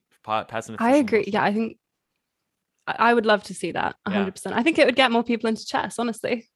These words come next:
Speaker 1: Yeah,
Speaker 2: <laughs>
Speaker 1: definitely. Um, I mean, it is the face of chess, too. If you look at any chess website, it's the horse.
Speaker 2: Exactly. It's
Speaker 1: So
Speaker 2: always the most important piece on a board,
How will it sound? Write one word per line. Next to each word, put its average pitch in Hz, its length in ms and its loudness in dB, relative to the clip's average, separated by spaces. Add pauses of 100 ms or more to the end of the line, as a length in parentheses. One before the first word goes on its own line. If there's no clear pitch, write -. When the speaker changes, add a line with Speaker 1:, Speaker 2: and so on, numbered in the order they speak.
(160)
Speaker 1:
Yeah, 123 300 2 (340)
Speaker 2:
<laughs> - 340 0
Speaker 1:
definitely. 101 480 -8 (960)
Um, 104 380 -4
I 104 60 -6
mean, 120 140 -4
it 120 100 -4
is 156 100 -4
the 135 60 -8
face 123 300 -6
of - 80 -20
chess, 113 280 -6
too. - 180 -12
If 95 120 -14
you 117 60 -10
look 127 100 -10
at 104 80 -6
any 104 180 -8
chess 101 260 -12
website, 98 380 -12
it's - 220 -20 (260)
the 98 120 -12
horse. 107 380 -6
Speaker 2:
Exactly. 254 760 0 (340)
It's 233 140 -2
Speaker 1:
So 247 80 2
Speaker 2:
always 247 200 4
the 233 80 -2
most 220 260 2
important 202 380 -2
piece 190 300 -6
on 190 100 -4
a 185 40 -4
board, 190 340 -4